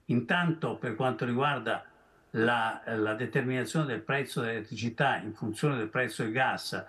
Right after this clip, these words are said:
dovete, eh, guardare al fatto che le rinnovabili hanno una dinamica, eh, di costo che è completamente diversa da quella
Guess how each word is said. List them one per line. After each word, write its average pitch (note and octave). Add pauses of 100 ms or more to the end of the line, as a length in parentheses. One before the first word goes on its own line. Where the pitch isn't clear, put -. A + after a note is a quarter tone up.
(480)
dovete, C3
eh, A2+
guardare B2+
al A#2+
fatto B2+
che D3
le A#2+
rinnovabili C3+ (400)
hanno C3
una C#3+
dinamica, D3 (440)
eh, A#2
di A#2
costo -
che C3
è -
completamente D3
diversa D3
da A2+
quella A#2